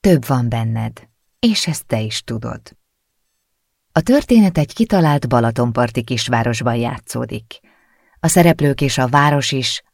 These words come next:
a szerző fantáziájának szüleménye.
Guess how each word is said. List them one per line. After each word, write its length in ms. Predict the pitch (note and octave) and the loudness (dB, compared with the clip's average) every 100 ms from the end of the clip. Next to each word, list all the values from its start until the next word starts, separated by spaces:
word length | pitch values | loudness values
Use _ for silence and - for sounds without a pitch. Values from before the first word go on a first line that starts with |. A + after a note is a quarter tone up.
| _ | _
a 120 | F3+ | -2
szerző 520 | E3+ C#3+ A2+ A2 A2+ | 0 0 0 -4 -6
fantáziájának 1120 | A2 A#2+ A2+ B2+ A#2+ A2 A#2 A2+ A#2 A#2 A2+ | -2 -2 0 -2 -2 -2 -2 -2 -2 -2 -4
szüleménye. 880 | - B2 A2 A2+ A2 G#2+ G#2+ A2+ | -6 -6 -4 -4 -4 -8 -10 -14